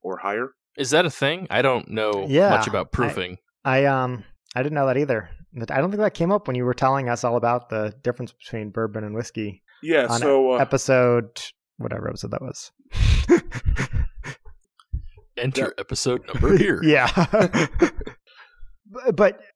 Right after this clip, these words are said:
Speaker 3: I, I know our entire audience has listened to the whole back catalog by now, so they, they know what I'm talking about.
Speaker 2: Exactly, yeah, yeah. They probably just, they were just re-listening to everything, getting ready for this episode, so
Speaker 3: Yeah.
Speaker 2: they, they just listened to it in the last day or two, so.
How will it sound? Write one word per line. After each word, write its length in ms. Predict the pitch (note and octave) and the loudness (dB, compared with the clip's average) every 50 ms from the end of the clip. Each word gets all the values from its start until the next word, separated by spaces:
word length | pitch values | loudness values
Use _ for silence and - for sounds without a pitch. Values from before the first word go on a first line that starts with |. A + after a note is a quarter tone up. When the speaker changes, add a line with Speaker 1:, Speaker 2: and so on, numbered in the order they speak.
| _ - | _ -4
Speaker 3:
I, 120 | F#3+ G#3 A3+ A3+ A#3 B3 | -2 -2 -2 -2 -4 -2
I 140 | A3 G#3 F#3 | 2 4 6
know 200 | F#3 F#3 F3+ E3 | 6 6 6 6
our 200 | D#3+ D3 C#3+ C#3 C3+ | 6 6 6 4 2
entire 340 | C3 - - C#3 B2+ B2 | 0 -2 0 0 0 2
audience 320 | B2 A#2 A#2 A#2+ A#2 G#2+ - | 2 0 0 -2 -4 -6 -8
has 160 | A#2 G2+ G#2 | -10 -10 -10
listened 240 | A2 G#2 A2 A2 - | -10 -10 -10 -8 -8
to 80 | A2+ | -8
the 100 | G#2 G#2 | -8 -6
whole 180 | F#2+ A2 B2 A#2 | -2 -2 -2 -2
back 260 | G2 - G#2+ G2+ G#2 - | -2 -4 -8 -8 -10 -10
catalog 440 | - G#2 G#2 G#2+ G#2 G#2 G#2 G2+ | -8 -8 -6 -6 -6 -6 -6 -6
by 140 | G#2 G#2 G2+ | -6 -8 -8
now, 220 | G2 G2+ G2+ G2 G2 | -8 -12 -14 -14 -12
so 180 | - - C3 B2+ | -6 -4 -2 2
they, 260 | D3+ E3 E3 E3 D#3+ | 2 2 2 0 -4
they 280 | D#3+ C3 D3 D#3+ D#3+ | -4 0 2 2 2
know 120 | D3 C3+ A#2+ | 2 2 0
what 100 | A2 G#2+ | 0 -2
I'm 100 | G#2 G2+ | -4 -8
talking 360 | - G2+ F#2+ - A#2+ A2+ - | -8 -10 -12 -12 -14 -18 -18
about. 260 | - - - - - _ _ _ _ _ - | -16 -16 -16 -18 -18 _ _ _ _ _ -10
Speaker 2:
Exactly, 520 | E3 D#3 - C#3+ B2+ F2+ E2 - F2+ E2 | -10 -8 -4 -4 -4 -4 -6 -8 -10 -8
yeah, 180 | F2 F2 D2+ - - _ _ _ _ - | -6 -8 -8 -10 -12 _ _ _ _ -10
yeah. 160 | - - - _ _ _ - - - - - - - _ _ - | -10 -10 -10 _ _ _ -20 -20 -20 -20 -20 -20 -20 _ _ 0
They 100 | C3+ D#3+ | 0 0
probably 280 | D#3 F3+ E3+ D3+ B2+ B2 | 2 4 4 4 4 2
just, 460 | - C#3+ C3 B2+ - - - - _ _ - | 2 2 0 0 0 -4 -8 -12 _ _ 2
they 100 | E3 G#3+ | 4 4
were 120 | A3+ F3+ | 4 4
just 260 | D3 D3+ D#3 D3 - C3+ | 4 2 0 0 0 -6
re-listening 580 | B2 C3 C3 A2+ A#2+ C3 - - D3+ D3+ D3+ D3 | -6 -6 -4 -4 -4 -4 -4 -4 -6 -6 -6 -4
to 140 | - - | -4 -2
everything, 460 | - D3+ D3+ D#3 D3 - D#3+ D#3 D3+ C3+ | -2 -2 -2 -2 -4 -4 -6 -6 -4 -2
getting 300 | B2+ A#2+ A2+ A2+ G2 F2 | -2 -2 -2 -2 -6 -4
ready 260 | F#2 F#2+ G2 A#2+ C3+ | -4 -4 -4 -4 -6
for 120 | - C#3+ | -6 -4
this 160 | C#3 C#3 - - | -4 -4 -2 -4
episode, 480 | C#3 - - D3 - D#3 D#3 D3+ D3 - | -4 -4 -4 -6 -2 -2 -2 -2 -2 -6
so 380 | - - G#2 F2 F2 F2 F2+ F2+ _ _ - | -8 -8 -6 -6 -6 -6 -10 -12 _ _ -12
Speaker 3:
Yeah. 320 | A#2+ A2+ G#2 F#2+ G2 G2 - _ _ - | -10 -10 -10 -10 -14 -20 -20 _ _ -8
Speaker 2:
they, 140 | B2+ A#2 G#2+ F#2+ | -6 -6 -6 -4
they 180 | - A#2+ B2 | -4 -4 -4
just 200 | - A2+ G#2 - | -4 -4 -6 -6
listened 240 | A2+ G#2+ - G2+ F#2 | -6 -8 -8 -8 -10
to 120 | - F2+ | -8 -8
it 80 | F2 - | -8 -10
in 60 | F2 F2 | -10 -10
the 60 | E2+ | -10
last 240 | E2+ F2 - - - | -10 -10 -10 -10 -10
day 140 | - D#2+ | -8 -8
or 60 | E2 E2 | -8 -10
two, 240 | - - - - | -12 -16 -16 -16
so. 160 | - - - | -18 -20 -20